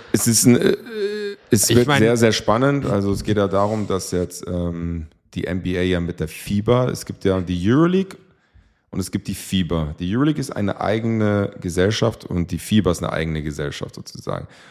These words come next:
Speaker 1: Und die Euroleague und fiba können nicht gut miteinander. Und, äh, die Euroleague steht über allen, weil sie natürlich die ganzen Top-Teams, aber das,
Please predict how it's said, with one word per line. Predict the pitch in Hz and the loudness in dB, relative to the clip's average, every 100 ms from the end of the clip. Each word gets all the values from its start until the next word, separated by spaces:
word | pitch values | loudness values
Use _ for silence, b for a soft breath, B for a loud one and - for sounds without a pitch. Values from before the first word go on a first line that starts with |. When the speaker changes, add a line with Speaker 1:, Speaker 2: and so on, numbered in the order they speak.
| B | B
Speaker 1:
Und | - 80 | -12 -8
die | 82 87 | -4 2
Euroleague | 113 107 101 | 4 2 0
und | 87 | -6
fiba | - 101 98 98 | -2 0 4 2
können | - 87 85 | 2 0 0
nicht | 80 - | -4 -6
gut | 78 | -8
miteinander. | - 73 73 69 67 73 B B B B B | -6 -4 -4 -4 -4 -6 B B B B B
Und, | - 90 90 87 - | 0 2 4 2 0
äh, | 87 87 87 85 - | 2 4 4 0 -2
die | 92 95 | 0 2
Euroleague | 110 110 | 4 2
steht | - 90 90 | 2 2 2
über | - 90 87 | 0 0 2
allen, | - 101 131 117 | 2 2 2 2
weil | 90 | 2
sie | 90 | 2
natürlich | 90 - 90 | -2 -2 -4
die | 90 - | -6 -2
ganzen | 90 90 - 82 | -2 0 -4 -6
Top-Teams, | - - 110 123 127 | -8 -4 0 0 0
aber | 92 98 | 2 2
das, | 98 95 - | 2 2 -2